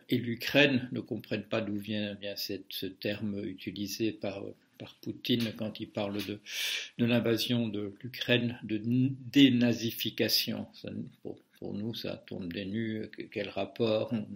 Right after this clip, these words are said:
on voit un pays qui, euh, depuis deux mille quatorze, en tout cas, ressemble de plus en plus au, à, à nos pays, à, à nous. Euh, quel rapport avec les nazis ? Je, et j'en ai déjà parlé.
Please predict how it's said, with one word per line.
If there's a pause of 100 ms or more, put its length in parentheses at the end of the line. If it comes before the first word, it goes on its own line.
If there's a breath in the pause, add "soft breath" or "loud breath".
on
voit
un
pays
qui,
euh, (640 loud breath)
depuis
deux
mille
quatorze,
en
tout
cas, (120)
ressemble
de
plus
en
plus
au, (380)
à,
à
nos
pays,
à, (180)
à
nous. (120)
Euh,
quel
rapport
avec
les
nazis ? (140)
Je, (100)
et
j'en
ai
déjà
parlé.